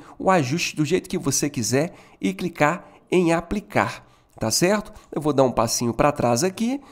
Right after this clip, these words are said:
e agora eu vou mostrar pra você como que funciona aqui no seu computador. Pra acessar a Netflix, o, o portal, no caso, é netflix ponto com, e aí você clica aqui em entrar,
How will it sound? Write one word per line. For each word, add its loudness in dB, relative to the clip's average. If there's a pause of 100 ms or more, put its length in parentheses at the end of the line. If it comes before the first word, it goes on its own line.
(140)
e -2
agora 8
eu 2
vou 4
mostrar 2
pra 0
você 0
como -4
que -6
funciona 0
aqui -6 (280)
no 0
seu 6
computador. 0 (400)
Pra 8
acessar 4
a 4
Netflix, 0 (280)
o, 0
o -12
portal, 2
no 0
caso, 4
é 0 (280)
netflix 0
ponto -2
com, 4 (300)
e 0
aí 2
você 2
clica 0
aqui -4
em 0
entrar, 2